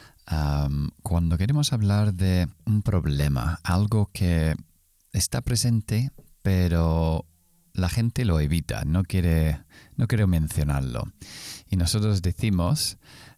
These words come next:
uh, "the elephant in the room", el elefante en la habitación. Podemos decir, como un ejemplo,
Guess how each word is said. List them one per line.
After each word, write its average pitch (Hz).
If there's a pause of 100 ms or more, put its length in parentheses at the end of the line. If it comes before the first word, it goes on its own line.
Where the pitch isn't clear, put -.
uh, 80
"the 104
elephant 101 (260)
in 104
the 107
room", 98 (300)
el 90
elefante 98 (200)
en 87
la 80
habitación. 80 (280)
Podemos 82
decir, 82
como 69
un 69
ejemplo, 78